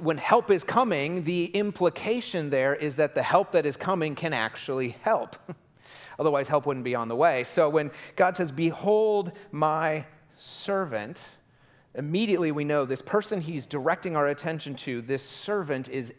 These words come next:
able to do what God is calling him to do.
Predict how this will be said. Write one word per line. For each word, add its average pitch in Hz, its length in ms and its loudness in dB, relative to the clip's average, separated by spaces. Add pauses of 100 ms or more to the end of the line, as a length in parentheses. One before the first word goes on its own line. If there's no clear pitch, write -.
able 170 520 0
to 143 200 -8
do 131 380 -2
what 127 200 -4
God 120 220 -4
is 117 200 -12
calling 139 520 -8
him 104 300 -10 (320)
to - 100 -14
do. 123 340 -6